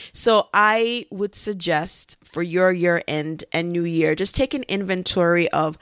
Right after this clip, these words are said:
how the, your year or the past couple years have been, and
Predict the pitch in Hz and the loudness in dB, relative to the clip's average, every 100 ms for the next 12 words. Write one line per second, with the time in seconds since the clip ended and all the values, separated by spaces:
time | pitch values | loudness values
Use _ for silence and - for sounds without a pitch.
0 | - - - 208 202 170 165 180 170 151 | -20 -12 2 2 2 -4 0 2 0 0
1 | 160 160 165 175 156 - 160 160 - 180 | 2 4 4 0 -2 -6 -6 -6 -8 -8
2 | 165 147 156 156 175 - 208 214 233 233 | -8 -4 -2 0 -2 -4 -6 -4 -2 -2
3 | 233 - - - - 196 190 185 | -4 -10 -18 -18 -4 2 2 0